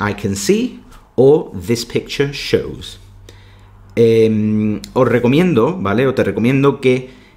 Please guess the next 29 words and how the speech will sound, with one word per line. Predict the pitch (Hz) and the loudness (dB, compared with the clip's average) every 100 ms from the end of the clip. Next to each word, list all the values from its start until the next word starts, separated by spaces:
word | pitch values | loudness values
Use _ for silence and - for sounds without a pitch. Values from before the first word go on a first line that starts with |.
| - - - | -20 -12 0
memorices | 127 117 139 147 143 143 | 2 4 2 2 0 0
estas | - 135 | -2 -4
frases | - 147 - 151 - | 0 -2 0 -2 0
tal | 123 107 98 | 0 0 2
cual. | 127 95 82 - - _ | 2 2 -2 -12 -20 _
¿Por | 117 - | -2 0
qué? | - 127 - - - _ | 0 -2 -4 -20 -20 _
Porque | 123 - | -4 0
hay | 170 | 0
mucha | 175 170 | 0 -2
gente | 160 170 175 | -2 -2 -2
que | 139 135 123 | 2 2 2
las | 120 113 | -2 0
mezcla. | 120 147 147 85 69 - _ _ - | 0 -2 -4 -12 -12 -18 _ _ -6
Hay | 123 | -2
mucha | 127 147 147 147 | 0 0 -2 -2
gente | 151 135 | 0 0
que | |
dice, | 117 117 - | 2 0 0
"In | 123 | 0
this | 143 147 | 0 0
picture | 160 151 - 147 | -4 -6 -4 -4
shows", | - - 151 95 87 87 - - - | -2 0 2 0 -2 -6 -10 -12 -10
y | 113 123 | 0 0
eso | 131 151 | 0 -2
no | 135 | -4
es | |
correcto. | - 117 127 - 90 | -4 -2 -4 -4 -6
Entonces, | 80 113 113 139 139 | -4 -4 0 0 -2